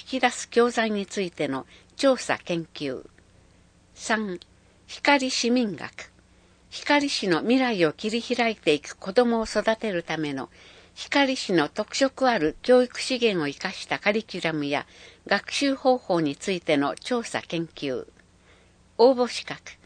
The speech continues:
市内在住、または勤務している人、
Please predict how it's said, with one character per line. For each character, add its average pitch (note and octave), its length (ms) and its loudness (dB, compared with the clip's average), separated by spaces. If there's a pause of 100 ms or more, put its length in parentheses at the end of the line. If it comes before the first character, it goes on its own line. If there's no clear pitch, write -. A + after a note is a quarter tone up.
(360)
市 C#4+ 220 0
内 A3 260 2
在 F#3 240 0
住、 D#3+ 380 -4 (340)
ま G3+ 140 0
た C4+ 180 0
は E3 140 -2
勤 C4+ 240 0
務 F3 220 -2
し - 140 -12
て A3 120 0
い G3 100 -4
る F3+ 120 -6
人、 - 340 -6